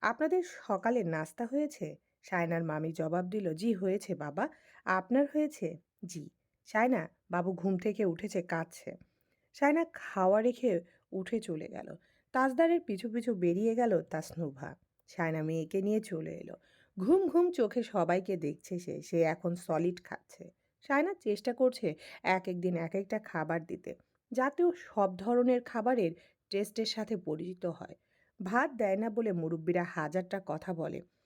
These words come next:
"আমাদের বাচ্চাদের ভাত খাইয়ে বড় করেছি, এত কিছু দেওয়া লাগে নাই। নতুন নতুন মা হলে আজকালকার মেয়ে কত কিছু যে দেখায়।" সায়না অবশ্য এসব কানে নেয়নি। তার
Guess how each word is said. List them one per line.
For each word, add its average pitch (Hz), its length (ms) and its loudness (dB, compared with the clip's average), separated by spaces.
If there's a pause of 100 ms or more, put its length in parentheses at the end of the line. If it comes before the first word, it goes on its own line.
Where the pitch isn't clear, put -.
(260)
"আমাদের 311 340 2
বাচ্চাদের 185 540 0
ভাত 160 340 -4
খাইয়ে 175 280 2
বড় 160 280 0
করেছি, 208 540 -4 (460)
এত 233 240 0
কিছু 254 380 -2
দেওয়া 170 300 2
লাগে 160 360 -2
নাই। 180 240 -4 (340)
নতুন 285 420 4
নতুন 240 280 4
মা 165 320 2
হলে 190 340 2
আজকালকার 156 680 -4
মেয়ে 156 340 -2
কত 175 320 -2 (180)
কিছু 185 280 -8
যে 202 180 -2
দেখায়।" - 640 -6 (500)
সায়না 349 440 0
অবশ্য 381 300 0
এসব 220 360 2 (380)
কানে 196 300 0
নেয়নি। - 440 -10 (520)
তার 269 300 4